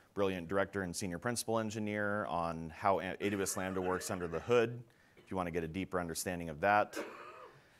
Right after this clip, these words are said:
as well as best practices around asynchronous processing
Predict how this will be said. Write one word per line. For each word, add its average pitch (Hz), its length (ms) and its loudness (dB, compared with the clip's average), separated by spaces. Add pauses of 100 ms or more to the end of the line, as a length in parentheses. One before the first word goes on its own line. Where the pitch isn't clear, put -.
(140)
as 104 140 -2
well 131 200 10
as 127 120 2
best 113 280 4
practices 98 580 4
around 85 180 -2
asynchronous 87 560 -4
processing 123 800 2